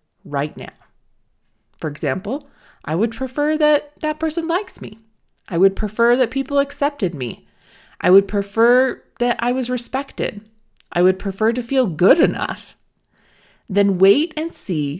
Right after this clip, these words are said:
what the Lord reveals to you in that moment. By letting God know what your desires are and allowing God to direct, to direct you in spite of your desires is saying what Jesus said in the Garden of Gethsemane.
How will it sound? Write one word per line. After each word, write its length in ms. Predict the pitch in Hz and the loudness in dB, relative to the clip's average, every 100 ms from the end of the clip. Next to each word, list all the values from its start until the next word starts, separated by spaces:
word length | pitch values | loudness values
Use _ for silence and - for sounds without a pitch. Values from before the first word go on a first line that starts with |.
| - | -6
what 160 | 175 | -2
the 100 | 175 | -2
Lord 400 | 151 160 170 196 | 0 2 4 2
reveals 520 | 240 226 165 143 147 | 0 -2 0 0 -2
to 160 | - 165 | -6 -6
you 100 | 151 | -6
in 180 | - 143 | -6 -8
that 160 | 139 | -8
moment. 420 | 151 131 123 - - _ _ _ _ _ _ _ _ - - - | -8 -10 -10 -12 -16 _ _ _ _ _ _ _ _ -20 -20 -8
By 120 | - 180 | 0 4
letting 400 | 185 185 254 247 | 8 8 6 2
God 260 | 226 208 | 4 4
know 260 | 196 170 165 | 4 2 2
what 320 | 160 170 208 | 0 0 0
your 140 | 262 | -2
desires 540 | 240 247 220 190 190 190 | -2 0 2 2 2 2
are 320 | 165 160 - | 0 0 -2
and 100 | 160 | -4
allowing 600 | 156 156 160 175 226 233 | -4 -2 -2 0 0 0
God 240 | 214 190 190 | 2 0 0
to 80 | 165 | -6
direct, 640 | 156 165 156 165 - _ | -6 -2 0 0 -4 _
to 120 | - 220 | -2 2
direct 460 | 196 170 190 220 | 2 4 0 -2
you 180 | 247 262 | -6 -4
in 140 | 175 165 | -4 -2
spite 500 | - - 165 175 - | -4 -4 -2 -2 -2
of 120 | 180 | -4
your 120 | 156 | -4
desires 760 | 147 139 135 143 202 311 339 - _ _ _ - _ _ _ | -6 -6 -2 -2 -2 -4 -6 -10 _ _ _ -20 _ _ _
is 240 | 202 202 | 4 4
saying 640 | - - 226 247 269 277 277 - | 2 0 0 0 -2 -4 -8 -8
what 240 | 208 196 185 | -2 -2 -2
Jesus 500 | - 202 208 214 - | -4 -2 0 0 2
said 220 | 170 160 | 0 0
in 120 | 156 | -2
the 60 | 151 | -4
Garden 320 | 147 139 143 | -4 -4 -6
of 120 | 143 | -10
Gethsemane. 640 | 143 139 - 135 139 - | -10 -10 -10 -10 -10 -12